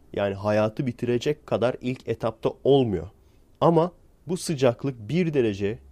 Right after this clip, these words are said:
iki derece arttığı zaman bu sefer bu sıcaklıktan dolayı kutuplardaki buzullar yavaş yavaş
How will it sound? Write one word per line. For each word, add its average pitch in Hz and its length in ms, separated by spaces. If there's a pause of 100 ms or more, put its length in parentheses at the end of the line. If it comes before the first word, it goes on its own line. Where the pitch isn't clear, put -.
iki - 240
derece 104 440 (260)
arttığı 156 440
zaman 117 320 (360)
bu 151 100
sefer 156 480 (200)
bu 131 180
sıcaklıktan 127 960
dolayı 104 440 (400)
kutuplardaki 123 880 (160)
buzullar 117 560 (300)
yavaş 107 380
yavaş 110 280